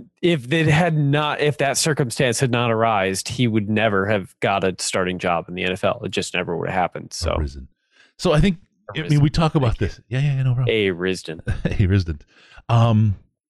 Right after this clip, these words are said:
Speaker 2: whose, whose fault is it? I mean, Patricia is the coach, so he's ultimately holds it. He's gone. He's gone. Uh, I think Slay,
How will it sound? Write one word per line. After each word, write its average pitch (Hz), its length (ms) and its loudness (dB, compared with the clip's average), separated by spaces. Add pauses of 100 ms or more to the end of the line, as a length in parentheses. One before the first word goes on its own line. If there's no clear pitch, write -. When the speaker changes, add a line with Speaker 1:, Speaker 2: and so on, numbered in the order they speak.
(420)
Speaker 2:
whose, 196 260 4
whose 156 340 0
fault 170 360 2
is 80 140 2
it? 65 200 -2 (260)
I 135 60 0
mean, 156 180 6
Patricia 156 600 2
is 117 240 0
the - 100 -4
coach, 123 380 0
so 98 120 0
he's 113 220 4
ultimately 104 560 2
holds 101 360 2
it. 90 160 2 (240)
He's 139 180 2
gone. 143 420 2 (560)
He's 120 220 2
gone. 123 340 4 (400)
Uh, 110 260 4
I 123 140 2
think 139 260 2
Slay, 117 520 2